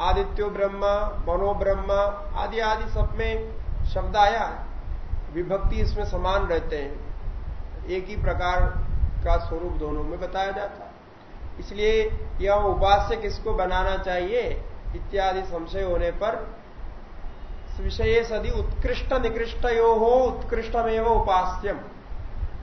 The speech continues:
फल विशेषवत्वात्। संशय होने पर तो यही निश्चय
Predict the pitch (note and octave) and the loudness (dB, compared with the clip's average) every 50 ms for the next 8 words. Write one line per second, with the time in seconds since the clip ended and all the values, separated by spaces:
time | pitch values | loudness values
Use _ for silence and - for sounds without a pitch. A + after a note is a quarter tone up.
0 | - - F#3 F#3 G#3 A3 G#3 G3 F#3+ - G3+ G3+ G3+ G3+ - A#3 A#3 - - - | -4 -4 -2 -2 -2 -2 -4 -4 -6 -4 -2 -2 0 0 0 -2 -2 -2 -4 -6
1 | - - D#3 C3 - - - - - - - - - - - - - - - - | -6 -8 -8 -6 -8 -10 -14 -16 -18 -18 -18 -18 -18 -20 -20 -20 -20 -20 -20 -18
2 | - - - - - - - - - - - - - - - - - - - - | -16 -16 -14 -14 -12 -14 -14 -16 -18 -18 -16 -12 -8 -8 -6 -6 -6 -8 -8 -8
3 | - - - - A3+ A3 A3+ A3 B3+ C4 B3+ B3 B3 B3 B3 B3 B3 B3+ C4 B3 | -8 -8 -4 -2 -2 -2 0 2 4 4 6 6 6 6 4 4 2 2 -2 0
4 | - - B3+ B3 A#3 A#3 A#3 B3 B3+ B3+ B3 B3 A#3+ A3+ G#3+ G#3+ - A#3+ B3 B3 | 0 0 0 2 2 2 2 2 0 -2 -4 -4 -6 -6 -6 -4 -2 2 2 4